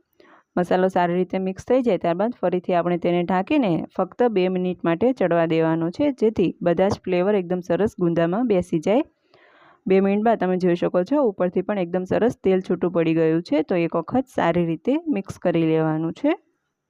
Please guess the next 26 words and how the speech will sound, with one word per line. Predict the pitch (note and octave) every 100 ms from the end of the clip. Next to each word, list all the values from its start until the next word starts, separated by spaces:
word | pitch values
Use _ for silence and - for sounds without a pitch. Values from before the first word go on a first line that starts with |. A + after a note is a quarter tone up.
| C4
તો | A3+ F#3+
તૈયાર | F#3 F#3+ F#3+
છે | F#3+
આપણું | F3+ F#3+ F3+
એકદમ | E3+ F#3+ G3
ટેસ્ટી | G3+ - A#3+
અને | F#3+ F3+
મસાલેદાર | F3+ G3+ F#3 F#3 F3 F3 F3
એવું | F#3+ D4+
ભરેલા | G#3 E3 E3+ F3+ B3+ G#3+
ગુંદાનું | F3 E3+ E3+ A3+ D#4+ -
શાક. | F#3+ D#3+ - _ _ _ _ B3+
હવે | C4 E3+
છેલ્લે | F#3+ F3+ F3+
આપણે | F3 F3
તેમાં | F3 F#3 C4+ -
કટ | F3+ -
કરેલા | E3+ E3+ F#3+ B3
લીલા | G3 F3+ F3
ધાણા | F3+ E3 G3+ F#3+
એડ | D#3+ -
કરી | - D#3+
દઈશું | D#3 D#3+ - D4+ F#4 _ _ - _ C4
અને | A#3+ F3+
એક | F3
વખત | F3+ G#3+